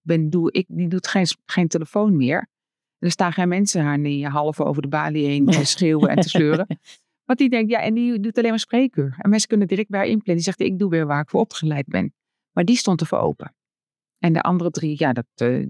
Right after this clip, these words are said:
Speaker 1: dat, dat liep toevallig allemaal tegelijk af. En dacht ik, dit is mijn moment.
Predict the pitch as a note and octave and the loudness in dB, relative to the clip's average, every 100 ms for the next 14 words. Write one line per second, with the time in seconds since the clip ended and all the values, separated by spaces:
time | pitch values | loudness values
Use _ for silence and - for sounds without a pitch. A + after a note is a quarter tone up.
0 | - - C#3 D#3 D#3 E3+ - D#3 - D#3 | -8 -4 -2 -2 -2 -2 -4 -8 -2 -2
1 | C#3+ - D3+ D3 C#3 - D#3+ C3+ - F#3+ | -2 -4 -2 -2 -4 -4 0 0 -2 -4
2 | - D3+ C#3 - C3 F3+ F#3+ D#3+ D3+ C#3 | -2 -2 -2 -4 -2 0 0 0 0 0
3 | C#3+ D#3+ D#3 - | 0 0 -2 -6